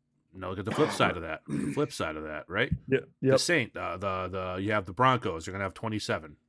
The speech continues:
Speaker 1: Not terrible, but, you know, <clears throat> and that is with forty people signed in the roster, so that's not bad. The Chargers will have sixteen, so th-, they're respectable. That's fine.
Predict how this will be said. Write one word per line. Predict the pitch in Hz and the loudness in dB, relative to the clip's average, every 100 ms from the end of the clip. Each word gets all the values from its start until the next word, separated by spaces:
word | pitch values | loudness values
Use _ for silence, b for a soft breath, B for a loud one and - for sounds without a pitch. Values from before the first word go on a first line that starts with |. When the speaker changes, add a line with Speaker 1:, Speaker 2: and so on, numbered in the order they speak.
| - | -4
Speaker 1:
Not | 143 120 | -4 0
terrible, | 151 120 82 87 92 | 4 4 4 -4 -6
but, | 95 92 - _ _ _ _ | -4 -4 -6 _ _ _ _
you | 98 | 0
know, | 101 - | 2 2
<clears throat> | - - _ _ _ _ _ _ _ _ _ _ _ _ _ _ - | 0 -12 _ _ _ _ _ _ _ _ _ _ _ _ _ _ -4
and | 135 | 4
that | 151 | 8
is | 147 | 8
with | 147 | 6
forty | 156 143 127 | 6 4 4
people | 127 117 | 0 -2
signed | - 120 104 | 0 0 2
in | |
the | 104 | 2
roster, | 107 98 87 | 2 2 -2
so | 101 | -4
that's | 104 | -4
not | 92 82 | -6 -8
bad. | 80 _ b b 113 | -10 _ b b -4
The | |
Chargers | 104 117 120 120 | 2 4 4 4
will | 131 | 2
have | 123 | 0
sixteen, | 139 - 98 85 95 - _ - | -2 -4 -8 -8 -10 -16 _ -10
so | 147 | -10
th-, | - 156 | -10 -10
they're | 202 | -4
respectable. | 233 - 120 - 139 | 0 4 4 4 -2
That's | 151 - | -2 -2
fine. | 85 | -6